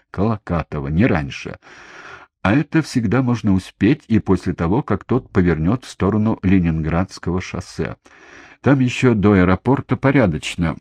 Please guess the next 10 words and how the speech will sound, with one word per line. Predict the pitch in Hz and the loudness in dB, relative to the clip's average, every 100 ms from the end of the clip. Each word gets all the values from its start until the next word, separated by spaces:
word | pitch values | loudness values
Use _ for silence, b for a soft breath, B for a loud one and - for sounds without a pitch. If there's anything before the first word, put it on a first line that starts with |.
| - | 0
и | 98 | 2
Константин | 107 98 - 95 92 120 101 | 2 0 0 -2 2 2 2
Дмитриевич | 90 131 120 123 - | 2 2 2 0 -2
всегда | - 101 95 123 | -6 -2 0 0
успеет | 120 - 107 107 - | -2 0 2 2 2
предупредить | 98 90 98 95 85 90 - | 2 2 0 0 0 0 0
милицию | 85 101 147 - 135 | 0 2 0 0 0
на | 120 | 2
воздушном | 85 80 67 92 - 101 101 | 0 -2 -4 -6 -4 -6 -6
транспорте. | - 76 67 - 67 - - - | -6 -8 -8 -12 -14 -12 -14 -14